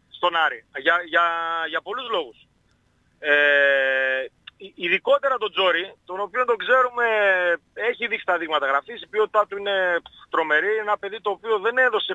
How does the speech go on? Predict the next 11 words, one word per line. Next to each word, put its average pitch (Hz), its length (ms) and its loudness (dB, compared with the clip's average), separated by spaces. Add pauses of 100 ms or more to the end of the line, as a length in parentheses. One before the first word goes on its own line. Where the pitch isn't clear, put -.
(100)
ποτέ 196 280 0
δικαιώματα 175 760 0 (560)
και 202 200 0
σε 233 80 -2
αντιπάλους 196 580 0
και 202 140 0 (100)
σε 214 100 -2 (280)
συμπαίκτες 143 480 -4
για 135 200 -2
την, 135 200 -10
ε, 123 220 -4